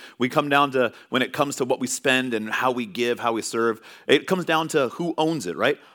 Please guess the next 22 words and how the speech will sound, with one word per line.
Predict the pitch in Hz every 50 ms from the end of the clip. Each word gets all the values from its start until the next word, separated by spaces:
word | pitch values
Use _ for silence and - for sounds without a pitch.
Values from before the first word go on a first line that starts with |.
| _ -
What, | - 165 202 190
who | 180 156 139 196 226
is | 220 175
the | 170 175 - -
owner? | 147 170 185 170 101 85
I | 92
mean, | 113 117 117 117 -
it's | - 170 - -
easy | - 196 214 180 175
to | 160
say | - - 175 156 147 139 - - - -
this | - 123 - -
money | 131 127 135 139 135 135
is, | 131 131 131 131
I | 147
mean, | 151 139 131 127 123 - _ _ _ -
if | 160 143 -
you | 156 196
work | 202 190 190 185 -
for | - 185 160
your | 165 190
money, | 180 139 120 127 180 185